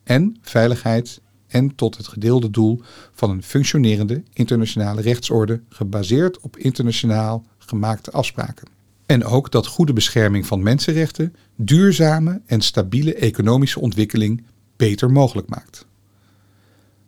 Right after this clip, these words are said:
Dat vereist, naast een voortgezette bereidheid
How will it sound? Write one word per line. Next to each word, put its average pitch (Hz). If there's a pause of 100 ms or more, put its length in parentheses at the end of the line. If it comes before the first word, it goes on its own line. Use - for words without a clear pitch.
Dat 226
vereist, -
naast 117
een 110
voortgezette 117
bereidheid 101